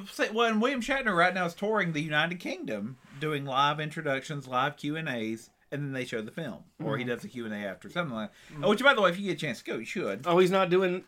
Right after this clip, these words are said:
Speaker 2: live, uh, interpretations of the shit my grandfather said? What is
Speaker 3: Or
Speaker 2: it?
Speaker 3: shit my dad said.
Speaker 2: Shit my dad said.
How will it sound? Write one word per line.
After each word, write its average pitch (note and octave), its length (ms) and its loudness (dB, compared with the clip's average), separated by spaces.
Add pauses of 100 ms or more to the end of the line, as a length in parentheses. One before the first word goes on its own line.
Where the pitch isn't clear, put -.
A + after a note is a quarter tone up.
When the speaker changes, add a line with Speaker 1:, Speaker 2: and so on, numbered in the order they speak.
(100)
Speaker 2:
live, E3+ 380 6
uh, D#3+ 260 0 (520)
interpretations F3 580 2
of E3 100 0
the D3 80 -8
shit - 220 -4
my E3 140 -2
grandfather F3 840 -4
said? G#3 360 -4
What C#3+ 180 -8
is E3 100 0
Speaker 3:
Or D3 40 0
Speaker 2:
it? D3 60 -4
Speaker 3:
shit D3 200 -6
my B2 100 -10
dad A#2+ 280 -6
said. B2 240 -14
Speaker 2:
Shit C3 160 -10
my C3 60 -14
dad C3 200 -8
said. D3 180 -8